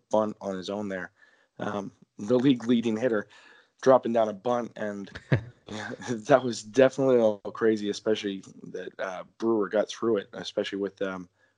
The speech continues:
Speaker 1: Cruz and, and Rosario to back him up.
Speaker 2: Yeah, I mean, it, a lot of people are talking about it. I think Rob Bradford from W E I wrote that was the most important, uh,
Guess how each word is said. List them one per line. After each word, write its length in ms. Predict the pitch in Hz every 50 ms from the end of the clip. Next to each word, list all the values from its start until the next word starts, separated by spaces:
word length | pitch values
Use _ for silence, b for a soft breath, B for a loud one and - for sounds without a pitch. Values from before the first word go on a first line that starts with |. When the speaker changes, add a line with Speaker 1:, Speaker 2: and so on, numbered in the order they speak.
| _ -
Speaker 1:
Cruz 400 | - - 113 110 110 107 95 98
and, 200 | 98 98 95 -
and 180 | - 95 98 110
Rosario 460 | - - - 101 98 101 95 95 92
to 40 | 90
back 260 | - 95 92 - -
him 120 | 101 101
up. 240 | 107 107 - - _ _ _ _ _ _ _ _ _ _ _ _ _ _ B B B B B B B B B B _ _ _ _ _ _ _ - _ _ -
Speaker 2:
Yeah, 220 | 110 110 104 95
I 60 | 92 92
mean, 240 | 95 95 95 95
it, 120 | 92 90 80 - - - - - -
a 60 | -
lot 240 | 101 101 101 104 104
of 80 | 98 90
people 240 | 104 101 - - 98
are 60 | 95
talking 320 | 98 101 95 95 95 95
about 160 | 92 92 87
it. 20 | 90
I 40 | 92
think 100 | 90 90
Rob 200 | 95 95 92 85
Bradford 400 | 92 92 92 90 - 98 95 95
from 200 | - 101 98 90
W 320 | 95 92 95 95 95 92
E 240 | 90 78 78 90 92
I 120 | 90 92
wrote 320 | 90 92 95 95 90 - -
that 120 | 95 87
was 120 | 80 95 90
the 60 | 92
most 220 | 92 92 90 -
important, 500 | - 92 85 95 92 87 - 92 95 87 - b b b b b b b b b b -
uh, 200 | 92 90 85